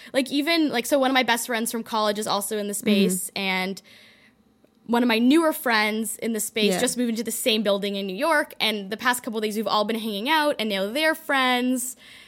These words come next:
Speaker 2: Yeah.
Speaker 1: And
Speaker 2: Even Bethany and I, you
Speaker 1: Yeah.
Speaker 2: introduced us.
Speaker 1: Totally. And even, like, when I was at Expo West, I was like, we had this
Speaker 2: I was
Speaker 1: big
Speaker 2: thinking
Speaker 1: dinner.
Speaker 2: about that dinner. That
Speaker 1: And it was, like,
Speaker 2: literally is what I
Speaker 1: twenty
Speaker 2: was just thinking
Speaker 1: girls,
Speaker 2: about.
Speaker 1: and I'm like, I planned this, but I didn't know. I didn't, it just happened. It just
Speaker 2: Mm-hmm.
Speaker 1: happened. So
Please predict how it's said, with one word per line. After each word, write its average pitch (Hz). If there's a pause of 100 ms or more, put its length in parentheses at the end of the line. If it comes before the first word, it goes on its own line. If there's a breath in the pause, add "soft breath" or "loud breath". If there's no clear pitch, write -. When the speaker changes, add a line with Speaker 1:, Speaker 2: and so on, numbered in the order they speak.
(140)
Speaker 2:
Yeah. 220
Speaker 1:
And 214 (260)
Speaker 2:
Even 247
Bethany 220
and 180
I, 185
you 180
Speaker 1:
Yeah. 415
Speaker 2:
introduced 247
us. - (100)
Speaker 1:
Totally. 440 (340 loud breath)
And 302
even, 381
like, 453
when 285
I 311
was 330
at 330
Expo 269
West, 240
I 196
was 208
like, 220 (300 soft breath)
we 247
had 302
this 480
Speaker 2:
I 226
was 226
Speaker 1:
big 440
Speaker 2:
thinking 294
Speaker 1:
dinner. 466
Speaker 2:
about 480
that -
dinner. 226
That 196
Speaker 1:
And 233
it 208
was, 220
like, 226
Speaker 2:
literally 247
is 220
what 196
I -
Speaker 1:
twenty 185
Speaker 2:
was 202
just 190
thinking 359
Speaker 1:
girls, 269
Speaker 2:
about. -
Speaker 1:
and 277
I'm 294
like, 302 (440)
I 285
planned 392
this, 277
but 262
I 285
didn't 233
know. 226
I 294
didn't, 403
it 277
just 403
happened. 233 (120)
It 214
just 196
Speaker 2:
Mm-hmm. 190
Speaker 1:
happened. 202
So 240